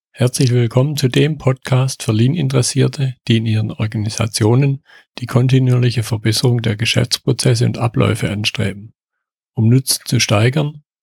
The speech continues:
Ressourcenverbrauch zu reduzieren und damit Freiräume für echte Wertschöpfung zu schaffen. Für mehr Erfolg durch Kunden- und Mitarbeiterzufriedenheit, höhere Produktivität durch mehr Effektivität und Effizienz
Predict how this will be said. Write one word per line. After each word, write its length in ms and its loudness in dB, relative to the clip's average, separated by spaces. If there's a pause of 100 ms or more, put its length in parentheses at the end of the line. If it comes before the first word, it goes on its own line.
(160)
Ressourcenverbrauch 840 0
zu 160 0
reduzieren 760 -2 (440)
und 140 -2
damit 260 0
Freiräume 640 2
für 200 -6
echte 300 -2
Wertschöpfung 560 -4
zu 140 -6
schaffen. 400 -6 (560)
Für 160 -6
mehr 260 4
Erfolg 540 0
durch 240 -6
Kunden- 320 -2
und 80 -4
Mitarbeiterzufriedenheit, 1300 -2 (400)
höhere 360 4
Produktivität 1040 -2
durch 280 -2
mehr 300 2
Effektivität 840 0
und 100 -2
Effizienz 680 -4